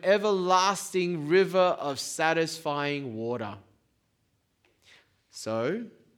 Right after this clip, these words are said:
we need to know who the Spirit is, don't we? And how can he give that? So who is the Holy Spirit? I'm up to point two, by the way. Um, the God of the Bible is one God,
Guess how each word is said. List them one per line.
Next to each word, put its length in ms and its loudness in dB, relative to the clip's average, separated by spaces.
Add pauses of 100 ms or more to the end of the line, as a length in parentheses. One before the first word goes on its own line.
(180)
we 100 -8
need 200 -6
to 180 -6
know 460 -8 (520)
who 160 0
the 80 -2
Spirit 380 -2
is, 180 -4
don't 220 -6
we? 260 -8 (840)
And 120 -16
how 160 -6
can 160 -8
he 80 -4
give 260 -8
that? 220 -12 (1120)
So 160 0
who 140 6
is 100 4
the 80 2
Holy 220 4
Spirit? 200 -2
I'm 80 -4
up 60 -10
to 80 -12
point 240 -4
two, 140 -2
by 160 -2
the 80 -8
way. 160 -6 (300)
Um, 180 8
the 80 4
God 200 10
of 120 4
the 80 0
Bible 500 6 (1800)
is 180 -4
one 260 4
God, 320 4